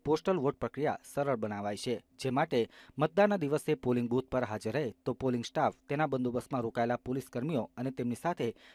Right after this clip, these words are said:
વાહન વ્યવહારમાં રોકાયેલા ડ્રાઈવર અને ક્લીનર સહિતના લોકો માટે વ્યવસ્થા કરાઈ છે. પોસ્ટલ વોટ વડે મત આપવા માંગતા કર્મચારીને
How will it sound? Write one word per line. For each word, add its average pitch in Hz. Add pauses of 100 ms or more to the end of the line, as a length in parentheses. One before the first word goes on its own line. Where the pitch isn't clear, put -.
(140)
વાહન 147
વ્યવહારમાં 160
રોકાયેલા 127
ડ્રાઈવર 120
અને 123
ક્લીનર 147
સહિતના 117
લોકો 110
માટે 123 (120)
વ્યવસ્થા 120
કરાઈ 104
છે. 113 (200)
પોસ્ટલ 170
વોટ 180
વડે 156
મત 139
આપવા 131
માંગતા 127
કર્મચારીને 120